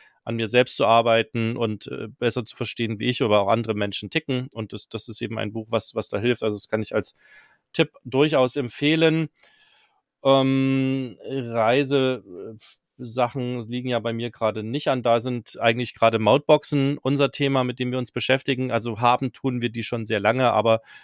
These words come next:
ähm, ich hab mich jetzt mal intensiver damit beschäftigt und gesehen, welches Angebot es da gibt. Und, und das find ich halt ganz spannend, weil ich's super komfortabel mittlerweile finde, einfach mit Mautbox zu reisen.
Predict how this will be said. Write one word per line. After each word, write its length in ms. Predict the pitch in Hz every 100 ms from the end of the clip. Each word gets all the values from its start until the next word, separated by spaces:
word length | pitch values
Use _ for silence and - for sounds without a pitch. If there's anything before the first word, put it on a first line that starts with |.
| _ _ -
ähm, 300 | 113 110 110
ich 100 | -
hab 100 | -
mich 100 | 110
jetzt 180 | 117 -
mal 80 | 110
intensiver 380 | 107 107 117
damit 260 | 113 110 110
beschäftigt 440 | 107 117 - 117
und 80 | 110
gesehen, 300 | 104 107 110
welches 300 | 104 - -
Angebot 440 | 107 127 120 107 101
es 120 | -
da 140 | 110
gibt. 340 | 101 113 - 110
Und, 260 | 104 -
und 160 | 104 101
das 160 | 101
find 220 | - 113 101
ich 100 | 107
halt 140 | 101
ganz 180 | 107 101
spannend, 400 | - 107 107 98
weil 140 | 104 104
ich's 200 | - - -
super 340 | 107 113 127 117
komfortabel 760 | 117 107 107 104 104 110 104
mittlerweile 460 | 107 - 98 101 95
finde, 300 | 101 104 98
einfach 240 | 101 101
mit 180 | 101 -
Mautbox 480 | 110 - 120 - -
zu 80 |
reisen. 500 | 123 120 131 127 131